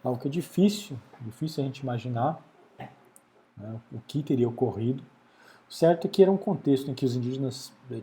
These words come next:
tinham feitas va-, tinham feito várias revoltas localizadas, mas nenhuma tinha ganhado essas proporções que a revolta do Tupac Amaru vai ganhar. Então, o Tupac Amaru era uma pessoa importante, era uma pessoa que tinha prestígio,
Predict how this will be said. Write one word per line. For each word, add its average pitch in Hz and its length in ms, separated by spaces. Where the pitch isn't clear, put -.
tinham 202 320
feitas 135 420
va-, 135 380
tinham 208 240
feito 143 260
várias 127 380
revoltas 117 500
localizadas, 113 1080
mas 131 180
nenhuma 170 380
tinha 208 180
ganhado 156 400
essas 151 220
proporções 135 1080
que 151 320
a 117 60
revolta 123 480
do 139 80
Tupac 143 400
Amaru 131 260
vai 143 160
ganhar. 143 400
Então, 117 320
o 120 60
Tupac 127 280
Amaru 131 280
era 165 120
uma 135 120
pessoa 131 280
importante, 120 640
era 127 80
uma 131 60
pessoa 131 240
que 131 60
tinha 127 120
prestígio, 156 800